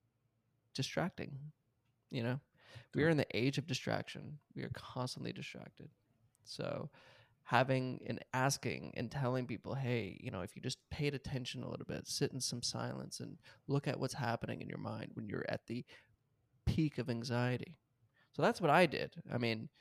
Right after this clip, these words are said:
Speaker 1: and I kinda wanna shift the conversation into some of the solutions,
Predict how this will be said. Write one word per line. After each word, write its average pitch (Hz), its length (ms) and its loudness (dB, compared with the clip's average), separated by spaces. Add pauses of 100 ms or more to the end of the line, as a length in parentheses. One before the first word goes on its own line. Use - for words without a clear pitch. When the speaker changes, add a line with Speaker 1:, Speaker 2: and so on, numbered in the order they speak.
(500)
Speaker 1:
and 101 100 -4
I - 60 -4
kinda 190 220 6
wanna 127 160 8
shift - 240 2
the - 80 0
conversation 120 640 2
into - 580 -4
some - 200 -2
of 110 60 -4
the 113 60 -2
solutions, - 760 2